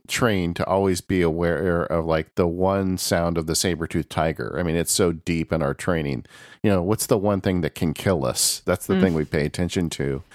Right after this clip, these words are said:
Speaker 1: And somehow those negative comments and the negative emails can,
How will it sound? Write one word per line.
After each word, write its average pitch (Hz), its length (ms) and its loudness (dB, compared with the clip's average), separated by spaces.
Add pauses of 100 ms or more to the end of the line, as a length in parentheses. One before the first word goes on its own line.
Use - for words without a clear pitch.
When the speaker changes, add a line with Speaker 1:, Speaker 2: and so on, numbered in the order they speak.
(300)
Speaker 1:
And 92 180 2
somehow 92 760 0
those 85 260 0
negative 85 460 0
comments 82 600 -2
and 78 80 -2
the 78 60 -2
negative 78 340 -4
emails 69 420 -6
can, 73 280 -8